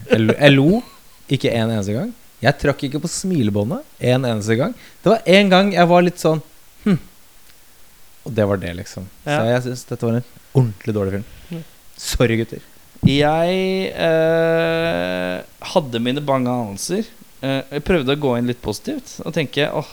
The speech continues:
Speaker 2: det var jo, den var jo litt kul da jeg var liten." Var den ikke det, da? Eh, innser at, eh, den humoren som kanskje traff da, treffer i hvert fall ikke nå.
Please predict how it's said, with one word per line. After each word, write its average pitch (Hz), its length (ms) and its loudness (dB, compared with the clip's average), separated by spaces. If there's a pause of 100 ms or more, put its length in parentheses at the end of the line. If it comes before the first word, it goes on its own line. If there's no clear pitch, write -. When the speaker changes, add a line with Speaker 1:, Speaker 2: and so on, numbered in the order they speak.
(140)
Speaker 2:
det 143 120 -4
var 113 180 -2
jo, 180 220 -4
den 85 120 -6
var 139 140 -2
jo 214 60 -4
litt 190 100 -8
kul 139 120 -2
da 135 40 -2
jeg 143 60 -2
var 160 80 -2
liten." 160 420 -4
Var 113 200 2
den 135 160 -4
ikke 170 200 -4
det, 180 180 0
da? 330 140 -8 (320)
Eh, 175 1000 0
innser 135 360 -4
at, 131 180 -8
eh, 143 280 2
den 135 240 -4
humoren 120 460 -4 (800)
som 143 220 -12
kanskje 127 360 -4
traff 123 220 -2
da, 127 140 0
treffer 131 260 -10
i 165 80 -10
hvert - 160 -10
fall 127 140 -6
ikke 196 120 -6
nå. 185 160 2